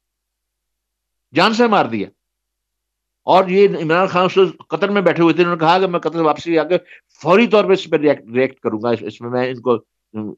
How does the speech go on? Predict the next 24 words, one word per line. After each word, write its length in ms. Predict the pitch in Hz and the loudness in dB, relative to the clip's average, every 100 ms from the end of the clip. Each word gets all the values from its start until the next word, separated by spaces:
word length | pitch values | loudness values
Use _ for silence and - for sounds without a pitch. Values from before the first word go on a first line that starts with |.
| - | -10
इस, 360 | - 139 - | -6 -6 -4
इसके, 260 | 127 131 139 | -6 -4 -6
इस 240 | - - | -6 -8
केस 220 | - 143 - | -4 -4 -2
का 140 | 143 | -2
जो 140 | 123 | 0
है, 160 | 113 131 - _ _ | 0 -2 -8 _ _
फौरी 120 | 135 139 | -2 2
तौर 100 | 147 | 4
पर 60 | |
नोटिस 320 | 135 135 - | 4 0 0
लूंगा 260 | 135 127 143 | 0 2 2
मैं, 260 | 139 160 175 _ _ | 0 -2 -4 _ _
और 100 | 131 | -4
जो 120 | 135 135 | 0 0
मुजरिम 300 | 120 151 151 | 2 2 2
है 60 | |
उनको 200 | 147 143 | 0 -2
बकायदा 280 | 117 - 123 | -2 -2 -2
सजा 260 | - 101 92 | -2 -4 -4
दूंगा। 300 | 92 92 117 _ _ _ _ _ _ _ _ _ | -4 -12 -14 _ _ _ _ _ _ _ _ _
सजा 240 | - 123 | -4 -2
क्या 200 | - 165 | 0 0
दी? 240 | 143 104 | 0 -2